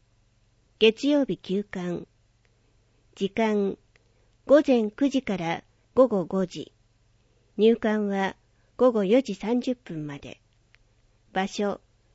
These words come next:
郷土博物館金の鈴、大田二の十六の二、大田山公園内。観覧料、無料。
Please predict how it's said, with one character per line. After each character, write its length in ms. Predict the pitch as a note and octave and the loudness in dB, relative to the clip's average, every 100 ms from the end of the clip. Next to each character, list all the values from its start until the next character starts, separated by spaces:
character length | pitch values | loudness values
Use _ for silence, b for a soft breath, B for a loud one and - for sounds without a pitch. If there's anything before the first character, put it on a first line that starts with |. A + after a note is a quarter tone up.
| _ _ | _ _
郷 240 | C4+ C#4 C#4 | 6 6 4
土 100 | C#4 | -2
博 300 | B3 - B3+ | -6 -4 -2
物 280 | B3 - | -2 -6
館 280 | - E3 E3 | -14 -12 -12
金 300 | - C#4+ B3+ | -6 -2 -2
の 100 | F#3 | -4
鈴、 460 | F#3 - D3 D3 - _ _ _ _ _ _ _ | -10 -14 -12 -12 -12 _ _ _ _ _ _ _
大 260 | A#3 B3 G#3 | 2 2 0
田 240 | G3+ - _ _ _ - | -4 -6 _ _ _ -4
二 120 | C#4 | 0
の 180 | C4 F#3+ | 0 -2
十 300 | - B3 B3+ | -2 0 0
六 300 | B3 - A3+ | -2 -2 -4
の 140 | F#3 | -4
二、 300 | D#3 D3 - _ _ _ _ | -6 -10 -12 _ _ _ _
大 220 | A3 A#3 | 4 4
田 100 | A3+ | 2
山 280 | A3+ A3 A3 | 0 -2 -6
公 300 | - G3+ G3+ | -6 -2 -2
園 280 | G3+ F#3+ D#3 | -2 -4 -8
内。 260 | C#3+ - _ _ _ _ _ _ _ _ _ _ _ | -14 -16 _ _ _ _ _ _ _ _ _ _ _
観 260 | A#3+ C#4 C4+ | 2 2 2
覧 300 | C4+ C4+ G#3+ | 0 0 -2
料、 420 | D#3+ D#3+ - G#3+ _ _ - | -6 -10 -12 -14 _ _ -6
無 140 | F#3 | -2
料。 460 | G3+ G3+ F3+ E3 | 0 -2 -2 -6